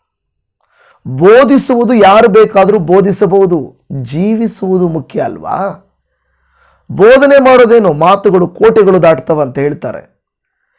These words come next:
ಎಲುಬಿಲ್ಲದ ನಾಲಿಗೆ ಏನು ಬೇಕಾದರೂ ಮಾತಾಡಬಲ್ಲದು. ನಾನು ಎಂದು ಕೊಚ್ಚಿಕೊಳ್ಳಲಿಕ್ಕೆ ಪ್ರಾರಂಭಿಸಿದರೆ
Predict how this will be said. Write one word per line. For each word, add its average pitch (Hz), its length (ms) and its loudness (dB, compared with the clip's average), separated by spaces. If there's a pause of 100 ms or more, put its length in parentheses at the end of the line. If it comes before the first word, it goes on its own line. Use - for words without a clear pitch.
(160)
ಎಲುಬಿಲ್ಲದ 185 520 2
ನಾಲಿಗೆ 165 580 0
ಏನು 208 220 2
ಬೇಕಾದರೂ 175 520 0
ಮಾತಾಡಬಲ್ಲದು. 151 920 -4 (640)
ನಾನು 180 500 0
ಎಂದು 165 280 -4
ಕೊಚ್ಚಿಕೊಳ್ಳಲಿಕ್ಕೆ 180 880 -4
ಪ್ರಾರಂಭಿಸಿದರೆ 160 1040 -2